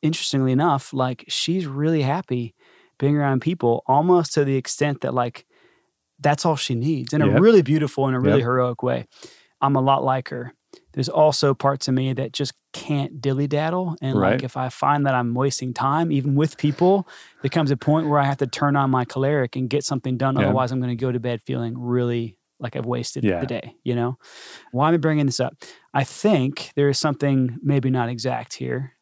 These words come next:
Speaker 1: you know, but certainly reflective, self-reflective for all of us to, to think about, because we talk about the transcendentals all the time
Speaker 2: Yeah.
Speaker 1: around here. It does make sense to me that we have probably more people who are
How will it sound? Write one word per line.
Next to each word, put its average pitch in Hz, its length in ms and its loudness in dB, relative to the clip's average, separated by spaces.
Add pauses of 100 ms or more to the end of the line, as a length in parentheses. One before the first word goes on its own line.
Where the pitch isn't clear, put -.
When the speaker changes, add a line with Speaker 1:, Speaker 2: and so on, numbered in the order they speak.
Speaker 1:
you 127 100 -2
know, 127 300 -2 (360)
but 143 140 -2
certainly 151 580 2
reflective, 131 680 -4
self-reflective - 1200 -2
for 147 160 -2
all 135 100 2
of 127 100 -4
us 131 180 -4
to, 131 120 -6 (120)
to 131 100 -4
think 131 200 -4
about, 120 260 -4
because 131 260 -2
we 139 80 2
talk 208 340 4
about 170 160 2
the 147 80 -2
transcendentals 135 640 -6 (100)
all 165 220 4
the 151 80 0
time 98 200 2
Speaker 2:
Yeah. - 40 -2
Speaker 1:
around 62 200 -6
here. - 240 -10 (720)
It 160 140 2
does 185 240 6
make 180 180 4
sense 175 340 2
to 135 60 0
me 127 340 0 (340)
that 135 340 0
we 139 180 2
have 135 760 -2 (220)
probably 151 380 2
more 147 380 4
people 135 480 0
who 131 180 2
are 123 240 -2